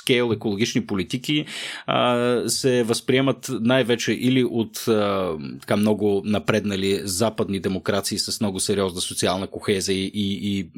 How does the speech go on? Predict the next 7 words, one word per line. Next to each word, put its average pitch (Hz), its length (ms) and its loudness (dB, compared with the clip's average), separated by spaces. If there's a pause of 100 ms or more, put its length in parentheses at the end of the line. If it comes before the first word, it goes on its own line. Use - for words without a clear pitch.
(120)
и, 101 380 -4
и 101 140 -6
с, - 360 -4
а, 101 120 0
обществено 101 600 0
мнение, 101 460 0 (440)
а, 92 440 2